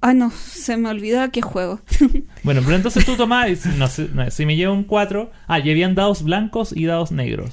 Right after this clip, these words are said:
Speaker 1: Los
Speaker 2: Entonces,
Speaker 1: dados negros son de peste.
Speaker 2: eh, los dados negros aceleraban el paso del tiempo si es que tú los, si es que tú te los llevabas, pero a veces era la única forma que tú tenías para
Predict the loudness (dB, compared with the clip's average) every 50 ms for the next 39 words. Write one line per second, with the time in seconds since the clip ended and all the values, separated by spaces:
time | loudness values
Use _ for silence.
0 | -8 -4 -2 0 2 2 2 2 2 2 0 0 0 -2 -2 0 0 0 0 -2
1 | -2 -4 -4 0 0 2 2 2 2 2 2 2 0 2 2 0 0 2 2 2
2 | 2 2 2 2 2 2 2 2 2 2 0 -4 -8 -4 0 0 0 2 2 0
3 | 0 0 0 0 2 2 2 2 2 0 0 -2 -2 -2 -2 -2 -2 -2 -2 -4
4 | -4 -2 -2 0 -2 -2 -2 -4 -8 -8 -4 -4 -2 -2 0 0 0 0 -2 -4
5 | -6 -8 -14 -18 -12 -8 -8 -8 -8 -8 -6 -4 -2 0 0 0 0 -2 -2 -2
6 | -2 0 0 2 2 2 0 0 0 0 0 0 0 0 0 0 0 0 0 -2
7 | -2 -2 -2 -2 -2 -2 -2 -2 -4 -2 -2 -2 0 0 0 -2 -4 -2 -2 -2
8 | 0 0 0 0 0 0 -2 -4 -6